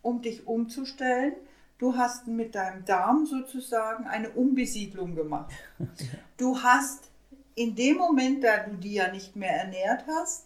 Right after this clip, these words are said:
Speaker 1: diese Bakterien, die jetzt von Zucker leben beispielsweise,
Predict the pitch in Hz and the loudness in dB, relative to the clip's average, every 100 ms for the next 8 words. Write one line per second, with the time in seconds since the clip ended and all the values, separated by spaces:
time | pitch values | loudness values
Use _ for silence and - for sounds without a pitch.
0 | _ 196 185 180 175 175 175 - 214 214 | _ -18 -14 -12 -12 -10 -12 -10 -6 -2
1 | 240 247 320 - - _ _ _ _ - | -2 -2 -6 -8 -20 _ _ _ _ -12
2 | 202 190 - 180 - 349 330 269 233 226 | -8 -8 -8 -12 0 0 2 2 4 4
3 | 226 214 208 208 - - 202 202 202 202 | 2 -6 -8 -10 -14 -18 -10 -8 -6 -8